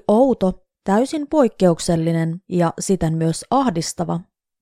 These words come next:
minkä vuoksi vangit olivat varmoja, että järjestelyssä oli jokin koira haudattuna. He olivat varmoja,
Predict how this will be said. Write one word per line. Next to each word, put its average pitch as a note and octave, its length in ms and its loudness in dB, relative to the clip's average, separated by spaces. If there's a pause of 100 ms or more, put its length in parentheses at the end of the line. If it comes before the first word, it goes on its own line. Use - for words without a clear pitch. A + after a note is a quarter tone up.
(400)
minkä F3+ 380 2
vuoksi G#3 400 2
vangit A#3+ 400 4
olivat B3+ 420 0
varmoja, F3 520 2 (220)
että F3 240 -2
järjestelyssä G#3 840 0 (100)
oli B3 280 2
jokin F3 360 -2
koira C#3+ 340 -2
haudattuna. - 680 -4 (1000)
He E3 80 0
olivat D#3+ 380 -2
varmoja, F3+ 500 4